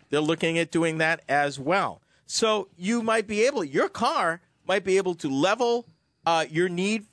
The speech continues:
to buy from the grid at your house, may be able to sell it either at home, maybe you're plugged in at work,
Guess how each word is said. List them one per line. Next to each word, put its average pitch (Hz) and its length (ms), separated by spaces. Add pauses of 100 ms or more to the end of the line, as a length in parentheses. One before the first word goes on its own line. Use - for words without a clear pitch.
to 147 60
buy 165 180
from 165 160
the 147 80
grid 131 420 (320)
at 147 160
your 127 120
house, - 500 (400)
may 190 260
be 214 220
able 202 240
to - 180
sell 247 400
it - 180 (140)
either 185 380 (160)
at 127 160
home, 175 400 (320)
maybe 240 280
you're 240 140
plugged 240 320
in 240 100
at 226 120
work, 247 400